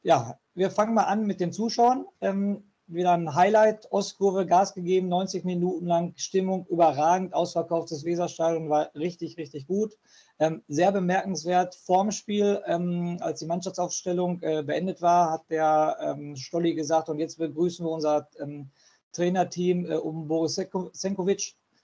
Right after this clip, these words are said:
Und da ist das ganze Stadion aufgestanden und hat applaudiert. Fand ich schon mal eine super Reaktion von, ähm, von dem Stadion. Aber noch geiler war die Reaktion nach dem null eins von Simon Terodde, was wir natürlich vorausgesagt haben, Sepp.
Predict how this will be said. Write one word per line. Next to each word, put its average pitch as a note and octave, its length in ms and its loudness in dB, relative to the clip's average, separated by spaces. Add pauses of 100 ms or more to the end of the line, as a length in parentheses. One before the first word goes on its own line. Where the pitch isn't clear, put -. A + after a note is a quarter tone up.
(200)
Und C#3+ 160 -8
da D#3 100 2
ist D#3+ 140 -2
das C#3 100 -6
ganze F3 280 0
Stadion E3 340 0
aufgestanden E3+ 560 -2
und E3 40 -2
hat D#3+ 100 -6
applaudiert. D#3 540 -2
Fand D#3 200 -12
ich C#3+ 80 -8
schon D#3+ 100 -12
mal D3+ 60 -6
eine D3+ 100 -6
super F3+ 340 -2
Reaktion F3+ 600 -2 (160)
von, E3+ 380 -6
ähm, E3 440 -8
von E3+ 140 -10
dem E3 140 -10
Stadion. E3+ 480 -4 (280)
Aber C#3+ 140 -4
noch E3+ 220 -4
geiler E3+ 280 6
war D#3+ 120 4
die E3 80 -2
Reaktion D#3+ 640 -2
nach D#3 180 -2
dem D#3+ 160 -4
null E3 180 0
eins D#3+ 320 -4
von D#3 140 -6
Simon D3+ 280 -4
Terodde, E3+ 400 2
was C#3 180 -2
wir D3+ 100 -2
natürlich D3+ 320 -4
vorausgesagt D#3 600 -2
haben, E3 180 2
Sepp. E3 200 -6